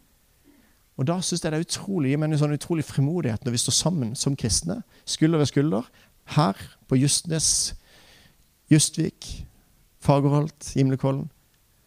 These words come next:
Og så får vi lyst til å dele hvorfor vi tror. Jesus, jeg har lyst til å takke deg for alle de som er her i dag. Jeg har lyst til å takke deg for at, eh,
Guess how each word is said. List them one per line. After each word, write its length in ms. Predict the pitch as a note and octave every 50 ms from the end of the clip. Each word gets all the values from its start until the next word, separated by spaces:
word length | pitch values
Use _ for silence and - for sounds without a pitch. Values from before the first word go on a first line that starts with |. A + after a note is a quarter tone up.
| _ _ _ _ _ _ _ _ _ _ _ _ _ _ _ _ _ _ _ _ _ _ _ _ _ _ _ _ -
Og 100 | B2+ A2+
så 140 | - C3+
får 140 | B2+ C3+ C3+
vi 80 | C3 B2
lyst 160 | C#3+ C#3 -
til 80 | B2 A#2+
å 60 | A2
dele 320 | G#2+ A#2 A2+ A2+ A#2 B2 A#2+
hvorfor 340 | A#2+ A#2+ A#2+ - - - -
vi 80 | -
tror. 300 | - - - - - - - _ _ _ _ _ _ _ _ _ _ _ _ _ _ _ _ _ _ _ _ _ _ _ _ _ _ _ _ _ _ _ _ _ _ _ _ _ _ _ _ _ _ _ - - _ _ _ _ _ _ _ _ _ _ _ _
Jesus, 280 | - B2+ A#2+ A#2+ C3+ B2+
jeg 60 | C#3
har 40 | C3+
lyst 160 | C#3+ C3+ -
til 60 | C3
å 60 | - -
takke 240 | B2 - - C3+
deg 80 | C3 A#2+
for 140 | - A#2+ A2+
alle 120 | A#2 A#2+ A#2
de 80 | A#2 -
som 160 | - - A#2 A2+
er 100 | A2+ A2+
her 120 | G#2+ - -
i 60 | -
dag. 260 | - B2 - - -
Jeg 720 | - - _ _ _ _ _ _ - - - _ _ _ -
har 80 | B2+
lyst 140 | B2+ A#2+ -
til 60 | C3
å 60 | - C3
takke 180 | A#2+ - C#3
deg 140 | B2+ B2 A#2+ -
for 160 | A#2 A#2 A2+
at, 80 | -
eh, 200 | B2 A#2+ A2+ A#2+